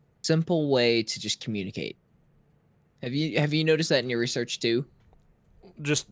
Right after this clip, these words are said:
Speaker 2: just simple. I mean, I feel as though you'll get used to something simple and then you'll want to add more.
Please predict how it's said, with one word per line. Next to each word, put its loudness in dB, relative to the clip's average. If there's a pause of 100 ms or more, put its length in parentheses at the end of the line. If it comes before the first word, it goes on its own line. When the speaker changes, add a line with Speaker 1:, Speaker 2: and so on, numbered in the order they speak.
(140)
Speaker 2:
just -6
simple. 0
I 2
mean, -2 (2250)
I 2
feel 2
as 0
though -4
you'll 0
get -6
used -2
to -2
something -4
simple -2
and -4
then -6
you'll -4
want -2
to -12
add -4
more. -8